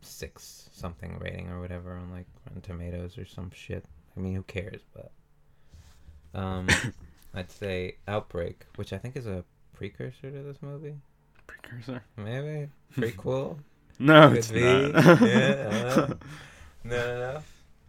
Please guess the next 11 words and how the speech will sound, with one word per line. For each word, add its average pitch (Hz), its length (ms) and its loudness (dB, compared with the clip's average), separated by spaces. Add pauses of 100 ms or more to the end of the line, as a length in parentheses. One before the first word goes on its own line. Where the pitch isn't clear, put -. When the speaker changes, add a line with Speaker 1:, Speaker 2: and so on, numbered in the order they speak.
Speaker 1:
no. 87 80 -10
Speaker 2:
Mm-mm. 82 200 -10 (180)
Speaker 1:
It 90 80 -14
might 87 300 -10
be. 101 240 -10 (1300)
Um, 98 560 -10 (180)
if - 100 -20
Contagion 95 720 -10 (440)
taught 92 220 -12
us 90 120 -14 (100)
anything. 87 420 -14